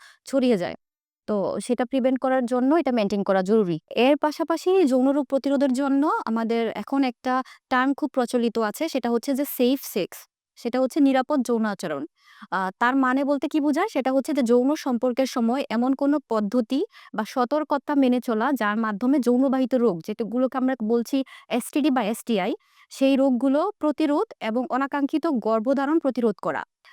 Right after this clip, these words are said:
তো সেটাকে আমরা বলছি সেফ সেক্স। তো এর উদ্দেশ্য হচ্ছে দুটি। একটি হচ্ছে যে যৌন রোগ প্রতিরোধ আর দুই নাম্বার হচ্ছে অনাকাঙ্ক্ষিত গর্ভধারণ প্রতিরোধ করা।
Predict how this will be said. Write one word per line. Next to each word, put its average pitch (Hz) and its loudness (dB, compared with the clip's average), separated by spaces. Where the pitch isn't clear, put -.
তো 202 -4
সেটাকে 269 -2
আমরা 302 2
বলছি 294 0
সেফ 262 0
সেক্স। - -8
তো 233 0
এর 240 2
উদ্দেশ্য 254 0
হচ্ছে 370 -2
দুটি। 226 2
একটি 220 -2
হচ্ছে 330 0
যে 196 0
যৌন 254 2
রোগ 262 0
প্রতিরোধ 302 -2
আর 247 0
দুই 254 0
নাম্বার 262 -2
হচ্ছে 277 -4
অনাকাঙ্ক্ষিত 247 -2
গর্ভধারণ 247 0
প্রতিরোধ 226 2
করা। 131 -2